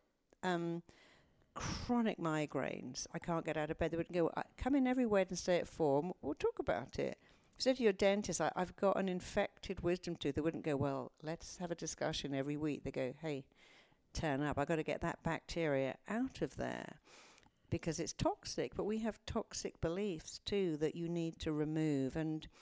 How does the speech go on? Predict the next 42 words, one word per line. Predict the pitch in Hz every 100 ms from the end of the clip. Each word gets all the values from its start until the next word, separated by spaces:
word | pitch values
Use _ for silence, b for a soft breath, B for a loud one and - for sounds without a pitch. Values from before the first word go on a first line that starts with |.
| B B B B B -
you're | 196
correct | - 208 196 185 -
that | -
some | - -
people | 190 156
turn | 147 - 156 143
up | 143 139
at | -
a | 147 - _ _ -
therapist, | 156 156 156 156 147 -
any | 202 262
kind | 143 131
of |
therapist, | 117 135 131 143 -
that | -
isn't | 165 165 -
good, | - 196 180 135 139 - B B B B
but | -
also | 262 302 247
they | 214 214
don't | 220 214 214 - _
participate. | - 196 - 208 190 - 170
They | 180
don't, | 185
"I | - 196
don't | 202
have | 196 180
time | - 185 170 165
to | 160
play | - 156 135
the | 139
recording." | 139 - 143 123 117 104 -
Of | -
course | 202 185 -
you | 135
have | 131 -
time | - 131
to | 131
play | 127 131
a |
recording. | 131 - 135 123 131
It's | -